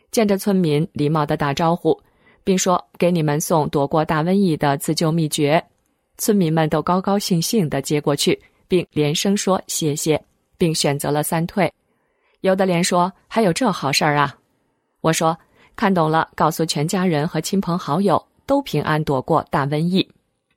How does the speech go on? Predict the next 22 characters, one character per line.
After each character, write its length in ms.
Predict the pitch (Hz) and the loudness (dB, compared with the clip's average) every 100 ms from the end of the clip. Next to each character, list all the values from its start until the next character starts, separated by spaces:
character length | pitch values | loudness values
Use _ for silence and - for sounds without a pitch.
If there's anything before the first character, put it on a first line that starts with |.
| _ _ _ _ _ _ _ _ _ | _ _ _ _ _ _ _ _ _
在 180 | - 240 | -2 0
一 40 | 226 | 2
个 120 | 202 | 0
村 200 | 226 214 | 0 0
屯， 300 | 190 151 - | 0 -2 -2
两 200 | - 170 | 0 0
个 120 | 170 175 | 2 0
男 200 | 156 185 | 2 0
村 160 | 180 | 0
民， 240 | 202 147 156 | 0 0 -2
其 160 | - | -2
中 160 | 160 160 | -2 -2
一 120 | 147 | -2
个 180 | 156 147 | -2 -2
爽 240 | - 143 | -2 -4
快 160 | - 165 | -4 -4
地 100 | 151 | -4
答 200 | 175 175 | -2 0
应 180 | 170 - _ _ - | 0 -2 _ _ -4
：“妥 160 | 202 | -2
妥 180 | - 143 | 0 0
的。” 180 | 170 | 0